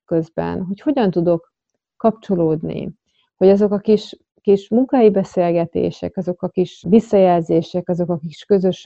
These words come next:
élcelődések, viccelődések, azok a, azok, amit a személyes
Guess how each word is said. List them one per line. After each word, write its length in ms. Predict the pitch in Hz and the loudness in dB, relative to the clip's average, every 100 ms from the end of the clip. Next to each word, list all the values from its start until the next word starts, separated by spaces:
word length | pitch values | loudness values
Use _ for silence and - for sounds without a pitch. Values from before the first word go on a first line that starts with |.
| - | 0
élcelődések, 880 | 190 185 - 180 170 170 165 175 175 | 2 2 0 0 0 0 -4 -6 -4
viccelődések, 760 | 196 - 180 165 170 - 180 - | -4 -2 -2 -2 -4 -6 -6 -4
azok 240 | 170 196 | -4 -2
a, 320 | 196 185 - _ | -2 -2 -6 _
azok, 220 | - 190 196 | -10 -6 0
amit 260 | 190 196 | 0 0
a 80 | 196 | -4
személyes 720 | - 254 233 170 165 - _ | -4 0 2 2 0 -4 _